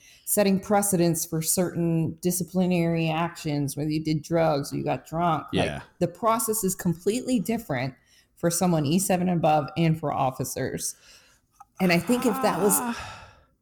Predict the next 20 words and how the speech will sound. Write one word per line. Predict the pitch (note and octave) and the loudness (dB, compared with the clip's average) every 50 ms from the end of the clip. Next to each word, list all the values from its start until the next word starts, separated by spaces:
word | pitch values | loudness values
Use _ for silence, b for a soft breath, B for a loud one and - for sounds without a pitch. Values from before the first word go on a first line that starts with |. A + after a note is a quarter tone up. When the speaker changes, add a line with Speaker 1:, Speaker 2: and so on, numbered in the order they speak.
| _ _ - | _ _ -6
Speaker 1:
Oh, | G3 A#3+ F#4+ | -4 -4 -4
okay. | A4 A#4 B4+ C5 C5+ | -4 -4 -4 -4 0
Speaker 2:
So | B4 G4+ - - B3 C4+ C4+ | 2 4 4 6 6 4 4
it | D4 C#4 | 4 4
Speaker 1:
Let's | C#4+ D4 D#4+ | 4 6 6
see | - | 6
Speaker 2:
is | C4 C#4+ | 6 6
Speaker 1:
what | C#4 | 6
Speaker 2:
and | A#3 F3 | 6 6
Speaker 1:
you | - | 6
Speaker 2:
it | E3+ | 6
Speaker 1:
got. | E3 E3+ | 6 6
Speaker 2:
isn't. | E3+ E3 F3 A#3 C4 C4+ B3+ - _ _ _ | 4 4 2 2 0 0 -2 -6 _ _ _
It | D#3+ F3 F#3 | 0 2 4
is | G3 G#3 F#3+ F#3 | 4 4 4 4
and | - - | 4 4
it | C#3+ B2+ | 6 6
isn't. | - - - - A4+ G#4+ - | 4 4 4 2 0 2 2
Speaker 1:
<laughs> | A#4 - | 2 2
Speaker 2:
So | D#3 D#3+ D#3+ D#3 D#3 D3+ C#3+ C#3 | 4 4 4 6 6 4 4 2